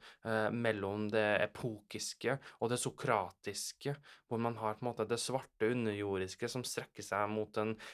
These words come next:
eh, himmelsk legeme som former seg som en fallende sky mot en innsjø. Og det vi ser, det er egentlig bare en svart klump, eh, med noen, eh,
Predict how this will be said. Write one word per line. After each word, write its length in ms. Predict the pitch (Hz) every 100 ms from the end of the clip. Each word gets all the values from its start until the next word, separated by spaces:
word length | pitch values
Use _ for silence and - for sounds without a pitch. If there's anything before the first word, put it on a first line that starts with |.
| -
eh, 140 | 113 113
himmelsk 560 | 131 120 101 104 -
legeme 760 | 120 110 131 131 120 101 95 104
som 140 | 123
former 320 | - 120 101
seg 160 | 92 98
som 160 | - 117
en 100 | 113 - -
fallende 480 | - 143 113 101 107
sky 500 | - - 120 131 147 147 -
mot 360 | 123 123 131 -
en 280 | 117 117 117
innsjø. 560 | 127 117 - - 147 165 - -
Og 80 | 117
det 120 | 120
vi 80 | 139
ser, 500 | - - 117 151 151 - -
det 100 | 123
er 40 | 135
egentlig 180 | 117 120
bare 180 | 131
en 60 | 127 -
svart 540 | - 113 135 139 -
klump, 580 | - 131 147 196 - - - - - -
eh, 340 | 131 127 110
med 280 | 131 127 131
noen, 340 | 131 127 131
eh, 480 | 131 131 127 127 127